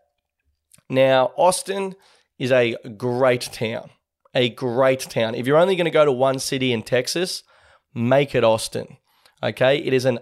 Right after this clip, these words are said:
arts hub. The music, the comedy, the homeless, it's just an absolute mecca, this place, okay? And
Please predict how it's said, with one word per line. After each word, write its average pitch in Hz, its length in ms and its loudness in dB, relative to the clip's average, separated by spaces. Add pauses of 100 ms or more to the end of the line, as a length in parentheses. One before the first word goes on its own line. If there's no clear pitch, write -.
arts 151 640 0 (200)
hub. 120 600 0 (500)
The 123 120 -4
music, 170 800 0 (280)
the 120 100 -2
comedy, 151 800 0 (260)
the 120 160 2
homeless, 151 800 2 (140)
it's - 240 -6
just 175 640 0
an 123 180 -2 (180)
absolute 139 760 0
mecca, 131 760 0
this 127 220 -6
place, 117 420 -4
okay? 131 500 0 (920)
And 131 640 2